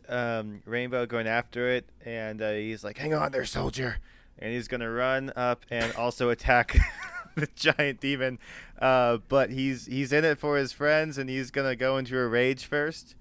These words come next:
Um, for those of you following along at home, uh, that gives me a bunch of cool stuff, including plus D, uh, two on a damage, uh, if I attack. I also forgot I can do, uh, multi-attack, so I should have done that last time, but whatever. Um,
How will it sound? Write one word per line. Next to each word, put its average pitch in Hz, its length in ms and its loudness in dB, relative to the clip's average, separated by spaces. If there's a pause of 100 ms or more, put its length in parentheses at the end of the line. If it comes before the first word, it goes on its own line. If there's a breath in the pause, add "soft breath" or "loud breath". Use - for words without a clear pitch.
(580 loud breath)
Um, 110 560 -2 (800)
for - 80 -14
those 120 180 2
of 123 40 -4
you 123 80 0
following 120 340 0
along 110 240 -4
at 117 60 -8
home, 139 400 -2
uh, 104 540 -2 (340)
that 107 200 -2
gives 107 200 -6
me 107 140 -4
a 104 40 -6
bunch 104 220 -6
of 107 60 -10
cool 107 160 -6
stuff, - 420 -6 (100)
including 104 380 -8
plus 104 240 -4
D, 104 180 -8 (300)
uh, 95 240 -6
two 101 440 -8
on 95 260 -8
a 95 120 -4
damage, 90 580 -10
uh, 95 140 -8
if 98 120 -10
I 92 200 -10
attack. 104 460 -8 (320 soft breath)
I 131 80 6
also 170 200 4
forgot 135 420 2
I 117 80 -2
can 123 120 -6
do, 107 220 -4
uh, 104 360 -2
multi-attack, 123 680 -2
so 95 120 -10
I - 20 -8
should 110 160 -8
have 101 60 -8
done 101 160 -6
that 95 140 -8
last 92 200 -10
time, 87 240 -16
but - 160 -16
whatever. 95 280 -14 (560 soft breath)
Um, 101 380 -2